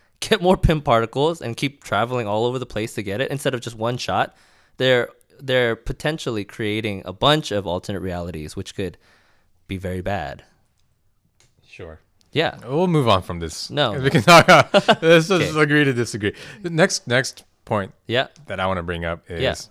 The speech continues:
Speaker 2: remember when Nebula came back? The evil Nebula came back.
Speaker 1: Yep.
Speaker 2: And she
Speaker 1: Yep.
Speaker 2: went to the machine and somehow brought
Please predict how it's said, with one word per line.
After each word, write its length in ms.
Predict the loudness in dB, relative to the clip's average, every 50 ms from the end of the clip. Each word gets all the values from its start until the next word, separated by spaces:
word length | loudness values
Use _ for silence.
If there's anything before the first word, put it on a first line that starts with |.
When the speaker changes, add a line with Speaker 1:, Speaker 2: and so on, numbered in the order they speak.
| _ _ _ -6
Speaker 2:
remember 300 | -4 -2 0 2 2 2
when 200 | 2 2 0 -2
Nebula 360 | -4 -4 -4 -2 -2 -2 -2
came 240 | -4 -4 -6 -6 -4
back? 300 | -6 -6 -8 -10 -16 -8 _
The 160 | -6 -6 -4 -2
evil 260 | 0 0 2 2 0
Nebula 420 | 0 -2 -2 -4 -4 -6 -8 -8
came 200 | -10 -12 -14 -12
back. 160 | -12 -12 -12 -8
Speaker 1:
Yep. 280 | -4 -2 -2 -2 -4 -8 _ -20 _ _ _ _ _ _
Speaker 2:
And 440 | -10 -6 -6 -4 -4 -6 -8 -10 -16 _ _
she 520 | -12 -8 -6 -4 -4 -2 -2 -4 -4 -6 -8
Speaker 1:
Yep. 160 | -10 -6 -4 -2
Speaker 2:
went 120 | -2 -2
to 60 | -4 -4
the 60 | -4
machine 500 | -4 -4 -4 -4 -4 -4 -4 -4 -4 -4
and 160 | -6 -8 -10
somehow 300 | -6 -6 -6 -2 -2 -2
brought 500 | -4 -2 0 2 2 2 2 0 -6 _